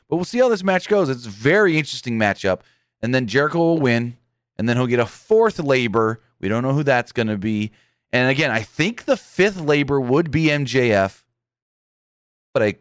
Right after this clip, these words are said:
could be wrong on that. But with that, that was A E W Dynamite Fight for the Fallen.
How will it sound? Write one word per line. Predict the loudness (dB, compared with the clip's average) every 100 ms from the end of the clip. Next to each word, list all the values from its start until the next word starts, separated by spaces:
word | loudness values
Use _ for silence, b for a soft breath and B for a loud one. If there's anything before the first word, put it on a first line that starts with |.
| _
could | -16 -4 -2 -2
be | -2
wrong | 0 0 0
on | -4 -6
that. | -8 -4
But | 0
with | 0 2
that, | -2 0
that | -2 -2
was | -2 -4
A | -4
E | -4 -2
W | -2 -2 -4
Dynamite | 0 0 0 -2 -4
Fight | -4 -4
for | -4
the | -12
Fallen. | -4 0 2 0